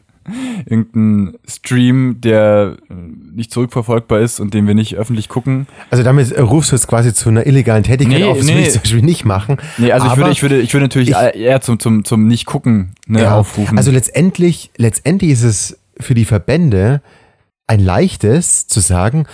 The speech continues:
Speaker 2: weil diese uefa ist eine Erfindung letztendlich. Also die hat sich mal gegründet, um das Ganze zu organisieren, aber es ist eine Erfindung. Und man hat es zuletzt gesehen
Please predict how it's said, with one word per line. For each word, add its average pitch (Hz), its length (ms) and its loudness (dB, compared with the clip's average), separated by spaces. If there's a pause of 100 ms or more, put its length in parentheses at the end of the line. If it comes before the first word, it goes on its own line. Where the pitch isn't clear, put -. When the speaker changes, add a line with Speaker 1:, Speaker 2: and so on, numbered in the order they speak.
(160)
Speaker 2:
weil 110 80 -2
diese 110 220 0
uefa 127 400 0
ist 120 180 -2
eine 120 180 -2
Erfindung 98 800 -2 (200)
letztendlich. 98 880 -4 (240)
Also 98 180 -8 (280)
die 113 120 0
hat 127 120 0
sich 139 100 2
mal 120 160 2
gegründet, 147 640 0
um 135 160 0
das 117 120 0
Ganze 113 280 -2
zu 90 100 -2
organisieren, 107 640 2 (400)
aber 110 100 -4
es 107 80 0
ist - 140 -4
eine 127 140 0
Erfindung. 101 640 0 (420)
Und 113 120 0
man 107 100 4
hat 139 80 2
es 139 100 0
zuletzt 120 300 0
gesehen 135 600 2